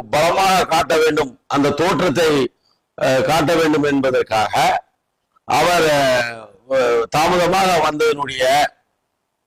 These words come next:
ஒ-, பின்னணி இவ்வளவு பெரிய ஒரு இழப்பு ஏற்பட்டிருக்கிறது.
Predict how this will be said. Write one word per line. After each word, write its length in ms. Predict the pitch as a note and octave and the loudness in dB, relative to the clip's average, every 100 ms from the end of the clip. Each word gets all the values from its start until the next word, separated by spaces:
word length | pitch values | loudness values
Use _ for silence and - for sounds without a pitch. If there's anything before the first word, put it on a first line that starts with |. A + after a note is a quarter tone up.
| _ _ C2+ | _ _ -10
ஒ-, 360 | D2 F2 F2+ - | -4 -2 -2 -4
பின்னணி 640 | C3+ D3+ F#3+ F#3 A3 - _ _ _ _ - | -4 -2 0 0 -2 -6 _ _ _ _ -6
இவ்வளவு 380 | C3 D#3+ D3+ | -2 0 0
பெரிய 540 | B2 C3+ B2+ A2+ G#2 - | 0 0 0 0 0 -4
ஒரு 280 | G2+ A2+ A2 | -4 -2 0
இழப்பு 520 | A2 C3+ D#3+ - E3+ | 2 0 0 0 0
ஏற்பட்டிருக்கிறது. 800 | C3 A2 A2 G2 F#2+ G#2 F2+ G2 | 0 -2 -4 -4 -4 -4 -4 -4